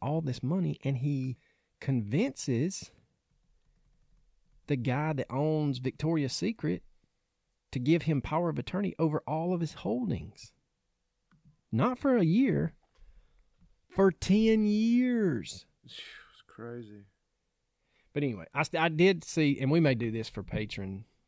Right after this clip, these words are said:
Speaker 1: uh, Patreon only, but
Speaker 2: No, we're not going to.
Speaker 1: there's a lot of things that
Speaker 2: <laughs>
Speaker 1: will make you question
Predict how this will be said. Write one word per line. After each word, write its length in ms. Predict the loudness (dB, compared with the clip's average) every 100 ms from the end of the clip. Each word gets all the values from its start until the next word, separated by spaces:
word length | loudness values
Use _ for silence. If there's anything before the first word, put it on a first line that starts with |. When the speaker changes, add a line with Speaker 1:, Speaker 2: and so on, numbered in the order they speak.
| -20 _ _ _ _ -14
Speaker 1:
uh, 260 | -12 -12 -14 -12 -6
Patreon 320 | -6 -4 -6
only, 300 | -6 -8 -10
but 180 | -8 -6
Speaker 2:
No, 280 | -6 -8 -10 -10
we're 80 | -12
not 240 | -14 -18 -20
going 140 | -20 -20
to. 60 | _ _ _ _ _ _ _
Speaker 1:
there's 160 | -8 -6
a 60 | -4
lot 300 | -2 -2 -2
of 80 | -4
things 420 | -4 -2 -4 -4
that 300 | -4 -4 -6 -8 -8 -18 _ _ _ _
Speaker 2:
<laughs> 680 | _ _ -20 -20 -20 -18 -4
Speaker 1:
will 140 | 0
make 320 | 2 0 -4
you 100 | -8
question 1000 | -10 -6 -2 -2 -2 -6 -6 -4 -6